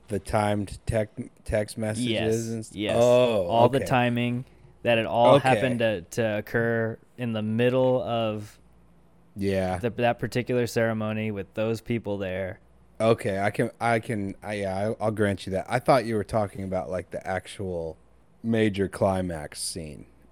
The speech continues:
Speaker 1: and I was like, "I don't know if, I, I thought it was pretty
Speaker 2: Oh,
Speaker 1: well,"
Speaker 2: no,
Speaker 1: but
Speaker 2: no,
Speaker 1: I
Speaker 2: no.
Speaker 1: get what you're saying now.
Speaker 2: Yeah. So that, that's what I meant.
Speaker 1: Oh, okay.
Speaker 2: So I was like, "Yeah, sh-,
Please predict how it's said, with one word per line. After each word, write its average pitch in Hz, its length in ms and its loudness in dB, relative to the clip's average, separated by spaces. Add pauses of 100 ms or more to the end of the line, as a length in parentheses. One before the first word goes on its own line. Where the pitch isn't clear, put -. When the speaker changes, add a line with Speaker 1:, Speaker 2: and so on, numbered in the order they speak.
(120)
Speaker 1:
and 95 140 -6
I 95 100 -2
was 92 120 -4
like, 101 180 -2
"I 196 100 -2
don't 254 120 -2
know 220 260 0
if, 113 240 -12 (200)
I, 127 60 -8
I - 40 -4
thought 131 220 -2
it 117 60 0
was 107 180 -2
pretty 98 420 -4 (140)
Speaker 2:
Oh, 143 100 6
Speaker 1:
well," 135 160 10
Speaker 2:
no, 127 100 4
Speaker 1:
but 123 60 4
Speaker 2:
no, 120 60 2
Speaker 1:
I 107 40 2
Speaker 2:
no. 107 80 0
Speaker 1:
get 113 140 6
what 110 140 -2
you're 98 140 -2
saying 87 340 -6
now. 85 180 -6
Speaker 2:
Yeah. 76 280 -4 (1120)
So - 180 0
that, 123 180 6
that's 127 200 4
what 107 140 -2
I 92 100 -4
meant. 76 260 -12 (520)
Speaker 1:
Oh, 127 220 8
okay. 90 360 2 (920)
Speaker 2:
So 110 140 -2
I - 20 4
was 104 100 0
like, 107 180 -2
"Yeah, 110 140 0
sh-, 95 100 -12